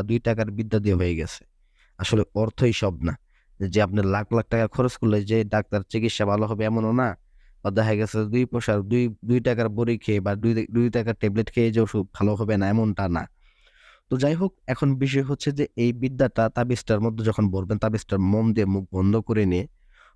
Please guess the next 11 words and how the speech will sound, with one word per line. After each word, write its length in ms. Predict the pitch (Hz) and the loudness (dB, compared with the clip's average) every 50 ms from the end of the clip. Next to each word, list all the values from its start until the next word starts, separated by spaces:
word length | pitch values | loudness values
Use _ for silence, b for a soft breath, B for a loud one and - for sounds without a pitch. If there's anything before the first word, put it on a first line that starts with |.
| b - | b 0
ওই 120 | 107 107 101 | 0 0 0
তাবিজটাকে 580 | 90 - 120 120 123 120 - - 104 98 - - | 2 2 2 2 2 0 -2 0 -2 0 2 2
আপনারা 300 | 104 104 - - 104 101 | 0 0 0 -2 -2 -2
কি 140 | - - 107 101 | -2 -2 -4 -4
করবেন, 340 | - 113 110 101 - 127 175 - _ _ - - - _ _ - | -2 -2 -2 0 0 0 0 -2 _ _ -20 -20 -20 _ _ -8
যে 260 | - 92 92 98 123 147 | -6 -4 0 2 2 2
কোনো 260 | 151 - - 156 147 135 | 2 2 2 2 2 2
একটা 280 | 123 123 - - 151 170 190 - _ _ - _ _ _ - | 2 0 -2 -2 -2 -2 -2 -4 _ _ -20 _ _ _ -2
পুরাতন 340 | 165 160 165 160 - 156 143 | 0 0 0 0 0 -2 -2
কবরস্থানে 600 | 131 - 151 147 143 139 127 143 - - 95 95 87 | 0 -2 -2 0 0 0 0 -2 -2 0 0 0 0
যাবেন 260 | 85 85 - - - | 0 -2 -4 -4 -6